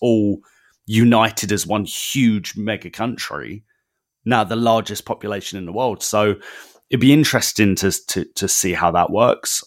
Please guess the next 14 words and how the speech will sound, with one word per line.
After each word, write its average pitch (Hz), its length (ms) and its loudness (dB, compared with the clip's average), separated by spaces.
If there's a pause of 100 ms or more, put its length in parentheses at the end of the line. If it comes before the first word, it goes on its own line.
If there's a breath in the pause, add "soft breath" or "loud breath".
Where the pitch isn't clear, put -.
I 107 60 -12
suppose, - 600 -2
in 98 100 -4
comparison 92 500 -2
to 101 120 -8
the, 85 100 -10 (120)
how 95 180 -4
the 87 100 -8
Japanese 98 440 -6
have 95 140 -10
done 53 180 -2
it. - 160 -2 (600 soft breath)
But, - 340 0
um, 107 340 2